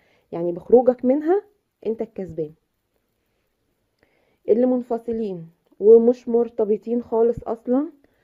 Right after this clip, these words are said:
آه، مطلوب منك التركيز كويس جدا زي ما قلت في الاول، لان هيكون قدامك ان شاء الله شخصين، واحد كويس ومناسب، وواحد لا كويس ولا مناسب، انت اللي لازم تختار.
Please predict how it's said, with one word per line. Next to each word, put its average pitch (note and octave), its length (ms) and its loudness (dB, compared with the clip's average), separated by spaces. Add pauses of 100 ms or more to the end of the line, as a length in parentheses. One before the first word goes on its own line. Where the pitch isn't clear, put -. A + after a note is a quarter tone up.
(300)
آه، F#3+ 200 -10
مطلوب G3+ 380 -4
منك A#3 280 2
التركيز - 520 -10
كويس G3+ 380 2
جدا G3+ 360 0 (320)
زي F#3 220 -6
ما F#3+ 100 -10
قلت G#4+ 280 0
في G3+ 120 -6
الاول، B3 380 6 (840)
لان G3 300 -6
هيكون G3+ 360 -6
قدامك A3+ 760 2
ان G3+ 140 -12
شاء A#3+ 360 -10
الله G#3 380 0
شخصين، G3+ 640 -4 (340)
واحد C4 360 -2
كويس G3 420 -2
ومناسب، G#3+ 580 -2 (360)
وواحد F#3+ 540 0
لا A#3+ 120 2
كويس D4 520 -4 (200)
ولا A#3 360 6
مناسب، F3+ 460 -10 (1120)
انت C4 200 -2
اللي A3+ 160 6
لازم G#3+ 280 4
تختار. F3+ 460 -10